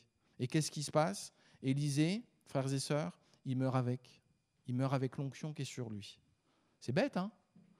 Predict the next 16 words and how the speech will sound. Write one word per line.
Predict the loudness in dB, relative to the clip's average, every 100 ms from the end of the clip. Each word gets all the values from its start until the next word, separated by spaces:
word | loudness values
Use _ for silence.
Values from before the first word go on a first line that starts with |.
| _ -4
Un | 0
gâchis | 6 6 6 2
f-, | -8 -10 -16 -20 -20 -20 -20 -20 _ _ _ _ 0
énorme | 4 6 4 2 -2 -6 _ _ _ _ -20 2
pour | 8
la | 8
terre. | 8 6 2 -4 _ _ _ _ _ _ -20 -20 -20 -20 -20 -20 -20 0
Et | 12 12
on | 12
le | 12
voit | 12 12
bien | 12 10 10
parce | 6 6
que | 4
quand, | 6 6 8
euh, | 8 8